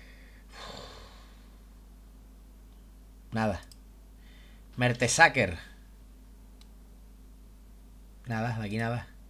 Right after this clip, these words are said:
Marco Curella. Español. Businic. Nada. Otamendi, argentino. Yago Aspas.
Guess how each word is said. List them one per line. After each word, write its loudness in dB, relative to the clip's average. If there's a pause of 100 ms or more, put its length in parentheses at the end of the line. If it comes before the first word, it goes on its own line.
(720)
Marco 6
Curella. 6 (2250)
Español. 2 (800)
Businic. 2 (2500)
Nada. 2 (580)
Otamendi, 6
argentino. 4 (760)
Yago 12
Aspas. 8